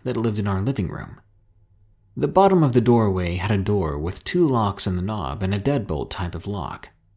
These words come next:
Every night, my last chore would be to let them out and feed and water them,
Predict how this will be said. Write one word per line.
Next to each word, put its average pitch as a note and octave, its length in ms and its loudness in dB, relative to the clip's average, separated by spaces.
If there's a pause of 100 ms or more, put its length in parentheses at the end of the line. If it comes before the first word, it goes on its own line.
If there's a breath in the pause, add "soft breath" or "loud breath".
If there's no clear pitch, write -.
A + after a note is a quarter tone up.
(960)
Every E3+ 340 2
night, G2 400 0
my C#3 220 -2
last C3 500 -2
chore C#3 380 -2
would D#2+ 120 -4
be F2+ 180 -2
to F#2+ 220 -6
let - 220 -4
them A#2 160 0
out E2+ 460 -8
and A#2 200 -4
feed F2 220 -4
and F#2 100 -2
water A2+ 280 -6
them, - 260 -14